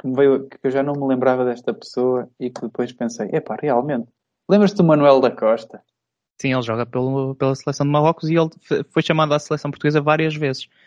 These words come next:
Speaker 1: Pois.
Speaker 2: Só que ainda no outro dia estive a ver uma, uma coisa, porque aqui no zero zero tivemos um, um vídeo, um, uma cena que é sobre um jogo especial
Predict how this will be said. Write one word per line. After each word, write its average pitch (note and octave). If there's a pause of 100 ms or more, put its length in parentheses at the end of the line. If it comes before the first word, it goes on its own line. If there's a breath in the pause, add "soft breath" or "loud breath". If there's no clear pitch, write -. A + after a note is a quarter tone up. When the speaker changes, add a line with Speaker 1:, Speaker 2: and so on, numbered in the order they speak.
(120)
Speaker 1:
Pois. F#4
Speaker 2:
Só F#3
que - (600)
ainda E3
no F#3
outro E3+
dia F3
estive E3+
a E3
ver E3
uma, D#3+
uma D3+
coisa, C3+
porque C3+
aqui B2+
no C3+
zero B2+
zero B2+
tivemos B2+
um, B2 (120)
um C3
vídeo, B2+
um, B2+ (180)
uma F3
cena D3
que -
é C#3+
sobre C#3
um C3+
jogo C3
especial -